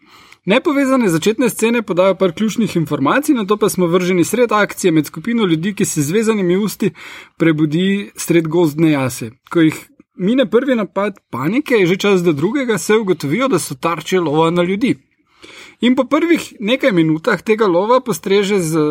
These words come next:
kupom zabavnih preobratov, ki temeljijo na zlorabi pravil filmskega jezika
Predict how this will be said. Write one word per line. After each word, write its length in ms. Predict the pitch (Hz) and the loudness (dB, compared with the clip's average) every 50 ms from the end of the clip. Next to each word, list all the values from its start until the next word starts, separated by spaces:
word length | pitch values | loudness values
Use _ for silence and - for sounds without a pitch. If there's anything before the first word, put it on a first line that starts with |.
| 151 - - _ _ | -2 -6 -10 _ _
kupom 340 | - - 311 339 330 190 | -4 -2 0 2 2 2
zabavnih 500 | 165 147 135 131 143 147 160 185 196 156 | 4 2 2 2 2 2 2 2 0 -2
preobratov, 600 | - - 170 156 135 135 139 147 180 - - 277 214 | -2 -2 -2 -2 0 0 -2 -2 -2 -2 -2 -4 -4
ki 160 | - 226 202 | -4 -6 -2
temeljijo 480 | - 190 185 180 180 180 202 233 233 214 | 0 0 2 2 0 0 0 0 0 0
na 240 | 196 180 170 165 | 0 0 0 0
zlorabi 640 | 156 139 139 160 165 156 156 185 214 220 233 226 196 - | 0 0 0 0 2 2 2 0 0 -2 -4 -6 -6 -8
pravil 500 | _ - 165 165 160 147 180 208 220 196 | _ -2 0 0 0 0 -2 -4 -4 -6
filmskega 600 | - 202 208 196 202 185 - - 180 156 139 147 | -6 -6 -4 -4 -4 -4 -2 -2 -2 0 2 2
jezika 500 | 147 139 139 156 226 254 - 311 277 247 | 2 2 2 0 -2 -2 -2 0 -2 -2